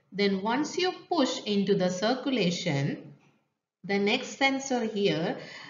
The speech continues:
it will measure the difference in the temperature from the point you injected and the point it is recovered into the arterial system. Okay. Then also it will measure the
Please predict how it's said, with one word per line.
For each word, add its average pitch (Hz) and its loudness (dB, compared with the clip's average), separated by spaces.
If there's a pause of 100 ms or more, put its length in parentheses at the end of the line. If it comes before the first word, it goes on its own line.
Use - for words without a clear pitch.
(340)
it 220 -6
will 240 2
measure 180 2
the 185 2
difference 196 0
in 160 0
the 175 0
temperature 170 -2 (320)
from 214 0
the 220 0
point 208 -2
you 262 2
injected 262 -2 (840)
and 285 2
the - -2
point 196 0 (400)
it 214 -6
is 226 -6
recovered 190 0 (440)
into 190 0
the 233 2 (160)
arterial 226 2
system. - -2 (580)
Okay. 170 -2 (560)
Then 262 2 (120)
also 247 2
it 320 0
will 247 2
measure 185 0
the 202 -2